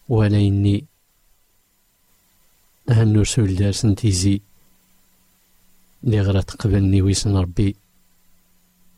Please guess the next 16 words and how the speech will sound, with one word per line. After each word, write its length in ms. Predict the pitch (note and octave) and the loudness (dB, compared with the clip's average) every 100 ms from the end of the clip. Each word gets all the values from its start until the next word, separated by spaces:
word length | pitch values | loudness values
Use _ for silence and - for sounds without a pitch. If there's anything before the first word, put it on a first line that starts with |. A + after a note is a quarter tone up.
| _ _ _ | _ _ _
زرمي 400 | G#2+ A2 A2+ G#2+ | -6 -2 0 -2
ستكون 440 | - - - A#2 G#2+ | -4 -8 -4 0 0
لوغي 280 | G#2+ G2+ | 0 0
اللي 180 | G2+ G2+ | 0 -2
دي 160 | F2+ G#2 | -2 -2
داري 300 | G2 G2+ G2+ | 0 -2 -2
التشكان. 680 | - A#2 G#2 - A2 G2 G2 _ _ - | -4 -6 -6 -2 0 0 -4 _ _ -6
قرون 340 | A#2+ G2+ G2+ | -2 2 0
سدونو 560 | F#2 G#2 F#2 G2+ G2 F#2+ | -2 -6 -2 2 2 2
بنسن. 460 | F#2+ G2 - G#2 F#2+ _ _ _ _ _ _ _ _ _ _ _ _ _ _ _ _ _ _ _ _ | 2 0 0 0 -2 _ _ _ _ _ _ _ _ _ _ _ _ _ _ _ _ _ _ _ _
هنكي 760 | - A2 G2 F#2+ - - G2 - _ _ _ _ _ _ - - | -4 0 0 0 -4 -4 -4 -4 _ _ _ _ _ _ -20 -4
قبل 260 | G#2+ G2+ | -2 -2
ختن 320 | G2 - G#2+ | -4 -2 0
بلا 200 | F#2 G#2 | 0 0
كرا 220 | G2+ G#2+ G2+ | -2 -2 0
نواتي. 560 | G2 G2 - G2 F2 | 0 -2 -4 -6 -6